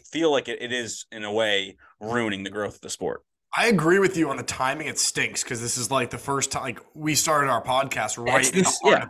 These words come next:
Speaker 2: this, and
Speaker 1: Yeah, and this, these
Speaker 2: the
Speaker 1: type of
Speaker 2: timing
Speaker 1: seasons have
Speaker 2: stinks.
Speaker 1: happened. These type of
Speaker 2: Yeah.
Speaker 1: seasons have happened before.
Speaker 2: Yeah, but, like, how, like, I guess, like, it, I think, first off,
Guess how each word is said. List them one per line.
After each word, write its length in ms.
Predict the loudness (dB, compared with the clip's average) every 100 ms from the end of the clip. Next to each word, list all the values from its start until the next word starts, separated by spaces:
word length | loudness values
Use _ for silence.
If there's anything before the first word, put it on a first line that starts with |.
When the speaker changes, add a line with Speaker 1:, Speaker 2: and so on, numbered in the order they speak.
| -10
Speaker 2:
this, 160 | -8 4
and 60 | 8
Speaker 1:
Yeah, 180 | 10
and 140 | 10 10
this, 180 | 8 6
these 220 | 6 8
Speaker 2:
the 60 |
Speaker 1:
type 100 | 8
of 40 | 8
Speaker 2:
timing 80 | 8
Speaker 1:
seasons 320 | 6 6 6
have 80 | 8
Speaker 2:
stinks. 100 | 8
Speaker 1:
happened. 320 | 8 4 -2 -8 -20 0
These 160 | 0 4
type 140 | 4
of 40 | 4
Speaker 2:
Yeah. 100 | 4
Speaker 1:
seasons 200 | 0 -2
have 100 | 0
happened 240 | -2 -2
before. 320 | -10 -18 -20 -20 -8
Speaker 2:
Yeah, 160 | 0 2
but, 140 | 2 4
like, 340 | 4 2 -4
how, 320 | 2 2 4
like, 180 | 2 0
I 100 | 0
guess, 260 | 0 -2 -4
like, 260 | -6 -6
it, 220 | -10 -8 -4
I 120 | -2
think, 320 | -2 -4 -6 _ _ _ -16 -2
first 280 | 2 2 2
off, 360 | 0 -2 -6